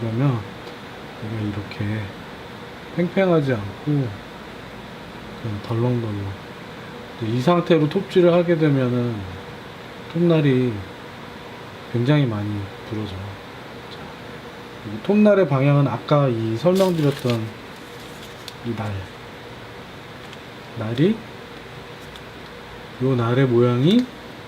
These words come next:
이쪽, 바깥쪽으로 가게 방향을 띄워주시면 돼요. 자,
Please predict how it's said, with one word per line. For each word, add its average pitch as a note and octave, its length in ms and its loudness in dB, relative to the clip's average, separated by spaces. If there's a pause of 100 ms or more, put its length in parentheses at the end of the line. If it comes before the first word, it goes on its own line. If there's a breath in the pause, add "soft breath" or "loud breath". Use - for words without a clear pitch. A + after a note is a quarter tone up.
(1300)
이쪽, G2+ 140 -4 (1160)
바깥쪽으로 A2+ 600 0
가게 D3 360 -2 (920)
방향을 A#2 320 -2 (100)
띄워주시면 C#3 480 0
돼요. G#2 120 -12 (4000)
자, - 80 -8